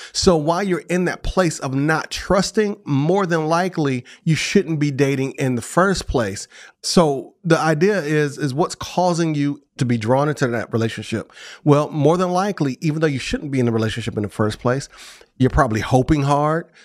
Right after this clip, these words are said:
you know, maybe if I choose the right one, or maybe this is the best time. You don't wanna be alone. Most people don't wanna be alone, especially after exiting a terrible relationship or a turbulent relationship, especially with an ex. And number three, which is probably,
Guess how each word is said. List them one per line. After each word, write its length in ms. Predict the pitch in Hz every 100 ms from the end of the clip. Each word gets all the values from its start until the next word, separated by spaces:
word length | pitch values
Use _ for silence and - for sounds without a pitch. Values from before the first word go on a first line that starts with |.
| _
you 100 | 143
know, 160 | 127 120
maybe 320 | 113 127 135
if 120 | 131
I 80 | 135
choose 280 | 127 151 135
the 80 | 131
right 200 | 135 120
one, 300 | 127 131 127
or 40 |
maybe 240 | 123 127
this 200 | 127 127
is 60 | 127
the 80 | 120
best 300 | 117 127 -
time. 340 | 143 131 131 127 - - -
You 100 | 117
don't 200 | 120 131
wanna 160 | 131 135
be 140 | 127
alone. 380 | 131 120 131 147
Most 220 | 156 113 -
people 240 | 120 117
don't 220 | 107 123
wanna 160 | 131 131
be 120 | 123
alone, 280 | 123 123 123
especially 420 | - - - 113
after 220 | 110 - -
exiting 400 | 120 131 135 135
a 60 | 127
terrible 360 | 151 139 135
relationship 560 | 135 139 139 135 143 127
or 80 | 110
a 40 |
turbulent 400 | - 131 131 120
relationship, 540 | 113 127 - 135 143 135 _ _
especially 380 | - - 135 135
with 140 | 127 123
an 100 | 113
ex. 320 | 143 - - - - - - _
And 320 | 156 147 139
number 220 | 143 127
three, 320 | 123 160 214
which 240 | 202 139 123
is 80 | 120
probably, 680 | - 233 214 160 143 120